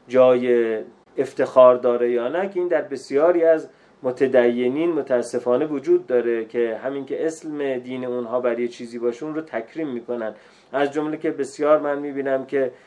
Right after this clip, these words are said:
تکریم می‌کنند، اه، مثلاً فتح اندلس یا جنوب اسپانیا رو به دست مسلمانان، در حالی که طارق ابن زیاد که رفت اندلس یا جنوب اسپانیا رو گرفت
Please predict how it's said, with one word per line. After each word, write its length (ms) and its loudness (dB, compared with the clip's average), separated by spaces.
تکریم 500 -2
می‌کنند، 720 -2
اه، 260 2
مثلاً 640 -2
فتح 580 -2
اندلس 600 0
یا 220 4
جنوب 360 -8
اسپانیا 560 -2
رو 100 -4
به 100 -6
دست 340 -4
مسلمانان، 800 -4
در 160 2
حالی 200 -2
که 120 -8
طارق 420 0
ابن 220 -8
زیاد 440 -2
که 100 -6
رفت 320 -2
اندلس 520 -4
یا 100 0
جنوب 320 -6
اسپانیا 520 -4
رو 140 -4
گرفت 580 -2